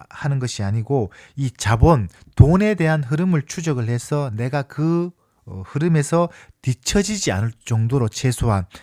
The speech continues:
해야 되겠다. 그러면 무조건 투자를 해야 된다는 겁니다. 아파트 가격이 십 년 사이에서, 어, 일억에서 오억이 되었는데, 예를 들면은,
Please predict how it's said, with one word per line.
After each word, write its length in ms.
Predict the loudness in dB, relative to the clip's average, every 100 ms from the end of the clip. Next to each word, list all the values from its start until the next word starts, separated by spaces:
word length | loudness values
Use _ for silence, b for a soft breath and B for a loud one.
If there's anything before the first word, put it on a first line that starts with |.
| B -2
해야 120 | -2
되겠다. 580 | 0 -4 -6 -8 -8 -8 B B -8
그러면 320 | -2 -2 -2
무조건 320 | -4 -4 -2
투자를 320 | -2 0 0
해야 140 | -2 -2
된다는 320 | -6 -8 -10
겁니다. 260 | -12 -16 -20 B B B
아파트 560 | -12 -8 -4 -4 -4 -8
가격이 720 | -4 -4 -2 -4 -2 -4 -6 _ B -10
십 220 | -6 0
년 240 | 0 0
사이에서, 720 | 0 -2 0 -2 -2 -2 -2 -6 b -16
어, 300 | -12 -10 -12 -16 _ _ _
일억에서 720 | 0 2 2 0 0 0 -2 -4
오억이 440 | 2 4 4 0
되었는데, 680 | -2 0 0 -2 -4 -6 -4
예를 220 | -6 -6
들면은, 420 | -4 -4 -2 -2